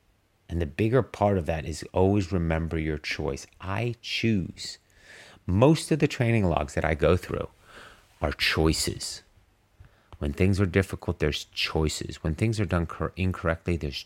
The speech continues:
choices. When, um, we get sick, those are our choices. We d-, you can say, "Well, I, how can you stop yourself from s-, getting sick?" You can go back ten steps, ten days, two weeks prior. I'm sure there's choices in there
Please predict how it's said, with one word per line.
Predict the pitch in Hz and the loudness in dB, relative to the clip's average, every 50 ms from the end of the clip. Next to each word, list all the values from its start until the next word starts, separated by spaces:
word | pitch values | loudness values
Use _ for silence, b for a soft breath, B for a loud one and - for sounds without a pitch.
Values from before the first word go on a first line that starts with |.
| _ | _
choices. | - - - - - 76 78 78 73 - - - - - - - - - b b b b b b b b b b b b b b | -6 -6 -6 -4 -2 -2 -2 -2 -2 -2 -6 -8 -8 -10 -12 -14 -16 -16 b b b b b b b b b b b b b b
When, | - 87 87 85 82 76 - B B B B B B | 2 4 4 4 4 2 -2 B B B B B B
um, | 78 76 73 76 76 67 - _ _ _ _ - | -4 -2 -2 0 -2 -4 -6 _ _ _ _ -4
we | 90 90 92 | 0 0 4
get | 101 104 90 - | 4 2 2 2
sick, | - - - - - - - - - - | -2 -2 0 2 2 2 0 -4 -14 -8
those | - 82 82 85 85 92 | -2 0 2 2 2 2
are | 78 - | 0 0
our | - 78 78 73 | 0 -2 -2 -2
choices. | - - - - - - 82 85 87 82 - - - 69 67 62 - - - - - | -4 -4 -6 -6 -4 -2 2 2 2 2 0 -2 -6 -8 -8 -10 -14 -16 -18 -12 -6
We | - 87 | -4 -4
d-, | 92 95 - _ B B B B | -2 -2 -4 _ B B B B
you | B 110 107 | B -4 -2
can | - 120 87 | 0 -2 -2
say, | - - - 101 95 98 | -2 -2 0 2 2 4
"Well, | 92 87 98 98 98 95 87 | 4 4 4 6 6 6 4
I, | - 73 80 69 65 69 - | 4 0 -2 -4 -6 -8 -12
how | - - 78 78 | -10 -6 -6 -6
can | - - 104 | -2 -2 -2
you | 101 | 0
stop | - - 107 98 - - | 0 0 0 0 0 -2
yourself | 101 - - 104 101 - | -6 -2 -2 -2 -4 -2
from | - 107 | -4 -4
s-, | 104 - - | -4 -6 -6
getting | - - 104 104 110 | -2 0 0 0 0
sick?" | 101 - - 98 - - B B B B B B B B _ _ _ _ _ _ - | -2 -2 -2 -2 -2 -4 B B B B B B B B _ _ _ _ _ _ -6
You | - 80 76 | -4 -4 -2
can | - 104 117 107 | 0 0 2 4
go | 117 123 | 6 6
back | 123 110 135 135 127 - - | 8 8 8 6 6 0 -2
ten | - 110 101 101 98 | 2 4 4 4 4
steps, | 92 - - 117 113 110 - - - | 0 0 2 4 4 4 2 -4 -12
ten | - - - - 101 101 95 | -6 -2 0 2 2 2 2
days, | 85 95 95 98 101 95 - | 2 2 2 2 2 0 -2
two | - - - 101 98 | -4 0 2 2 4
weeks | 90 87 92 87 - | 4 2 0 -2 -4
prior. | - - - 92 87 90 92 - - | -8 -4 -2 0 2 2 2 0 0
I'm | - 71 69 69 | -4 -8 -8 -6
sure | - - - - 101 95 92 | -6 -6 -6 -2 0 0 0
there's | 90 90 78 67 - - - _ - | 0 -2 -4 -4 -6 -12 -16 _ -10
choices | - - - - - 101 110 117 113 98 - - 82 76 67 69 | -6 -4 -4 -2 2 4 6 6 6 4 2 -2 -4 -4 -4 -4
in | 71 71 69 67 67 | -4 -4 -4 -4 -6
there | 64 65 67 71 85 117 131 | -6 -6 -4 -4 -4 -4 -4